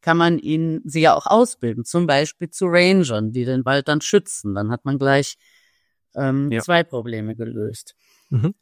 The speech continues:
Speaker 2: Ich würde noch den Begriff, äh, Tierschutz, ähm, Bildung noch mit einwerfen, einfach auch zu vermitteln, was es eben bedeutet, für ein Tier im, äh, Wildtierhandel beispielsweise zu landen und welche Qualen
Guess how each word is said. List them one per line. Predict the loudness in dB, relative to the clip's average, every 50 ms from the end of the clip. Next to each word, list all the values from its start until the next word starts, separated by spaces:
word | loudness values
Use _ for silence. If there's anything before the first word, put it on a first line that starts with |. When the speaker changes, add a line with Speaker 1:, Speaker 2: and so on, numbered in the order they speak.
| _ _
Speaker 2:
Ich | -2
würde | 0 0 2 4
noch | 2 2
den | 4 2 0
Begriff, | 0 0 0 -2 -2 -2 -2
äh, | -4 -6 -4
Tierschutz, | 0 2 2 2 2 0 -2 -2 -2 -6 -6 -6 -6 -4 -2
ähm, | 0 2 2 2 2 2
Bildung | 2 2 4 4 4 4
noch | 4 2 2
mit | 0 -2 -2 -2
einwerfen, | -2 0 0 0 2 4 4 4 6 4 4 2 0 -2 0
einfach | 0 -2 -2 -2 -2
auch | 0 0 0 -2 -2 -8 -10
zu | -8 -4 0
vermitteln, | 2 4 4 4 2 2 0 0 2
was | 0 -2 -2
es | -4 -6 -4
eben | -2 0 2 2 2 0 -2 _ _ _ _ _ _ _ _ _ -2
bedeutet, | 0 2 4 6 6 6 4 4 0 -2
für | -2 -2 0 2
ein | 2 2
Tier | 0 0 0 2 2 2
im, | 2 2 2 2 2 0 0
äh, | 0 0 0 0 0 -2 -4 -4 -2
Wildtierhandel | 0 0 0 0 0 0 0 2 2 2 2 2
beispielsweise | 2 0 0 0 -4 -6 -2 -2 0 0 -2 -2
zu | -4 -4 -2
landen | 0 0 0 0 0 -2 -2
und | -2 -2 -2
welche | -2 -4 -4 -8
Qualen | -6 -2 -2 0 2 2 0